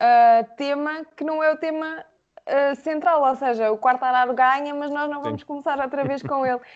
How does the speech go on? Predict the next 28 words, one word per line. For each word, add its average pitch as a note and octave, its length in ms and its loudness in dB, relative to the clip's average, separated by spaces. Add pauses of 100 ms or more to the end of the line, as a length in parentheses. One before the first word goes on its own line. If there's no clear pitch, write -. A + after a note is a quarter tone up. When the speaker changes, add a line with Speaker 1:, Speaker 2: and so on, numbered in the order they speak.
(140)
Speaker 1:
E B3+ 100 -4
ainda C#4 380 0
bem, B3+ 240 2
não A#3 80 -4
é? A#3 140 -8 (360)
Ah, B3+ 180 4
vamos C4+ 220 -4
falar C#4 240 -2
de, B3+ 420 -2
de A#3 80 -4
Miguel B3 340 2
Oliveira, A#3 680 2
que A#3+ 640 -6
fez B3 420 -4
a A#3 80 4
melhor B3 380 0
qualificação A#3 840 -4
de A3 100 -14
sempre, A#3 600 -4 (160)
ah, G3 600 0 (400)
no B3+ 100 0
Mundial A#3+ 720 2
e A3+ 180 -4
na A3 140 -4
categoria A3 720 -2
Rainha, A3+ 500 -2
principalmente. A3 880 -2 (800)
E F#4 280 2